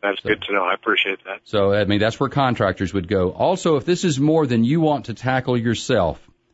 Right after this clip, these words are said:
Speaker 2: you place a value on your time running around looking for these materials, you may want to seek out someone that specializes in plaster repair. And that's hard to come by today in most communities because people with plaster homes, uh, plaster walls in their homes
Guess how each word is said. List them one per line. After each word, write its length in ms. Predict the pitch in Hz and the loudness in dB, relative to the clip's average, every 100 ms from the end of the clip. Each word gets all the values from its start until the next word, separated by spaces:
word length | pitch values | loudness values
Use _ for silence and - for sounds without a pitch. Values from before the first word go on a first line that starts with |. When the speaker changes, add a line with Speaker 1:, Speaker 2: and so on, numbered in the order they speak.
| _ | _
Speaker 2:
you 100 | - _ _ | -20 _ _
place 220 | 123 127 | -4 -2
a 40 | 123 | 0
value 420 | 127 135 135 139 | 2 2 4 2
on 80 | 135 | 2
your 100 | 123 | 0
time 380 | 127 120 120 | 0 2 2
running 240 | 113 127 131 | 2 2 2
around 240 | 127 123 | 2 2
looking 260 | 123 127 110 | 0 0 -2
for 100 | 120 | 0
these 200 | 117 110 | -2 -2
materials, 560 | 110 - 113 101 98 | -4 -2 0 0 0
you 60 | 104 | -2
may 160 | 110 123 | 0 2
want 280 | 131 127 | 0 -2
to 80 | - | -6
seek 320 | - 135 120 | -8 -4 -2
out 220 | 120 117 - | 0 -2 0
someone 320 | 123 123 120 | 0 2 0
that 60 | |
specializes 800 | 107 - 151 147 120 113 117 113 | -2 -2 -2 0 0 2 0 -4
in 100 | 113 | -6
plaster 420 | - 123 120 - | -4 -2 -2 -2
repair. 480 | 127 127 - 147 98 - _ | -2 -2 0 0 -2 -6 _
And 140 | - 139 | -4 -2
that's 160 | 190 | -2
hard 240 | - 185 175 | 0 0 0
to 60 | |
come 260 | 160 165 175 | -2 0 0
by 160 | 107 90 | 0 0
today 320 | 104 101 107 | 0 0 2
in 100 | 107 | 2
most 200 | 123 123 | 0 -2
communities 560 | 107 127 120 76 71 - _ _ | -2 0 0 -2 -6 -16 _ _
because 240 | - 120 117 | -6 -4 -2
people 300 | - 156 147 | -2 -2 0
with 160 | 123 - | -2 0
plaster 400 | 143 139 - 110 | 0 0 -2 0
homes, 440 | 151 147 120 117 _ _ _ | 2 2 2 -2 _ _ _
uh, 100 | - | -8
plaster 400 | 107 131 131 - | -2 0 0 0
walls 340 | 107 131 165 113 | 0 2 2 2
in 60 | |
their 120 | 101 98 | 0 2
homes 320 | 107 110 | 2 0